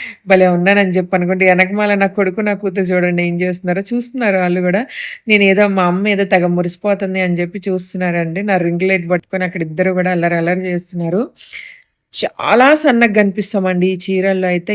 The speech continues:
ఎంత బాగుందంటే నిజంగా చాలా లైట్ వెయిట్ యూనిక్ పీస్ లాగా ఉందండి.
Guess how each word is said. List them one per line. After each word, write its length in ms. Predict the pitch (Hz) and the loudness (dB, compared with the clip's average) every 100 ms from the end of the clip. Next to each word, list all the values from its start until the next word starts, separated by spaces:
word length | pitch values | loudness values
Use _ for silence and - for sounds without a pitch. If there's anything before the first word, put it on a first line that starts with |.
| 196 | -4
ఎంత 400 | 175 180 180 220 185 | -4 -6 -6 -6 -4
బాగుందంటే 800 | 175 180 180 190 190 190 185 185 | -2 -2 -2 -2 -4 -4 -6 -4
నిజంగా 440 | 175 160 170 175 302 - _ - - - _ - | -4 -4 -4 -4 -8 -14 _ -20 -20 -20 _ 0
చాలా 220 | 214 214 | 4 4
లైట్ 580 | 208 185 220 226 - 247 | 6 4 4 -4 -6 0
వెయిట్ 400 | 233 294 302 - - | 2 2 -2 -10 -6
యూనిక్ 460 | 185 214 233 247 247 | -2 2 2 0 -4
పీస్ 240 | 233 214 - | -6 -6 -2
లాగా 280 | 202 190 196 | -2 0 -2
ఉందండి. 600 | 190 180 180 175 175 | -2 -4 -4 -4 -4